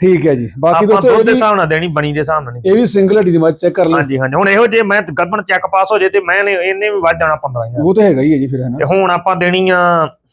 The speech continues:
Speaker 2: ਜੈ ਜੀ।
Speaker 1: ਕਿੰਨੇ ਚ?
Speaker 2: ਹਾਂਜੀ?
Speaker 1: ਕਿੰਨੇ ਚ ਪਹੁੰਚ ਕਰਨਗੇ?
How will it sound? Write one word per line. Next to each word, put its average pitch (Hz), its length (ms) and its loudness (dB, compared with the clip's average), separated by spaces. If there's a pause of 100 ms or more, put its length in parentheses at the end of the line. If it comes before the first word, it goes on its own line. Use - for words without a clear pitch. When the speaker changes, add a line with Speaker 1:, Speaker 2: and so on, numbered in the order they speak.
(240)
Speaker 2:
ਜੈ 135 260 2
ਜੀ। 117 180 -4 (300)
Speaker 1:
ਕਿੰਨੇ 175 240 2
ਚ? 139 40 -2 (560)
Speaker 2:
ਹਾਂਜੀ? 202 260 2
Speaker 1:
ਕਿੰਨੇ 170 360 0
ਚ 156 40 -2
ਪਹੁੰਚ 147 200 -2
ਕਰਨਗੇ? 113 300 -6